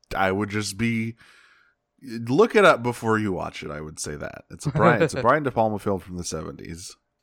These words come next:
Speaker 1: It's a rock and roll retelling of The Phantom of the Opera, and
Speaker 2: Ooh,
Speaker 1: it slaps.
Speaker 2: I have also not actually watched Phantom of the Opera, so this should be an experience.
Speaker 1: But we're not here to talk about Phantom of the Paradise. We're here to talk about
Speaker 2: <laughs>
Speaker 1: A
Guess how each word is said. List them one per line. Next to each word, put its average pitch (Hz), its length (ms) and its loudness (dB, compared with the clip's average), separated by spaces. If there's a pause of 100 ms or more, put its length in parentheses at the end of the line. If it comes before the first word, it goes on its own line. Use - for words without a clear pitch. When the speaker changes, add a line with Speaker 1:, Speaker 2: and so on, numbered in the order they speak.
(420)
Speaker 1:
It's 87 220 -8
a 82 60 -8
rock 92 300 -4
and 113 120 0
roll 110 200 4
retelling 104 520 0
of 87 120 -6
The 92 80 -6
Phantom 87 320 -6
of 82 100 -8
the 82 140 -4
Opera, 78 460 -14 (560)
and 90 180 -4
Speaker 2:
Ooh, 277 180 4
Speaker 1:
it 208 40 -2
slaps. 123 420 -4
Speaker 2:
I 160 400 0
have 151 140 -6 (100)
also 175 760 0
not 147 400 0
actually 151 520 -4
watched 139 300 -2
Phantom 143 280 -4
of 127 140 -8
the 131 120 -2
Opera, 131 320 -2
so 127 160 -16
this 135 240 -10
should 131 140 -8
be 131 120 -4
an 117 100 -10
experience. 113 720 -10 (460)
Speaker 1:
But 104 100 -10
we're 135 100 -8
not 147 100 -6
here 127 120 0
to 98 80 -6
talk 104 280 0
about 82 240 -8
Phantom 90 280 -4
of 80 60 -10
the 80 60 -14
Paradise. 87 600 0
We're 98 100 -8
here 107 120 -2
to 90 60 -12
talk 90 240 -4
about 82 220 -2
Speaker 2:
<laughs> - 120 -2
Speaker 1:
A - 220 -2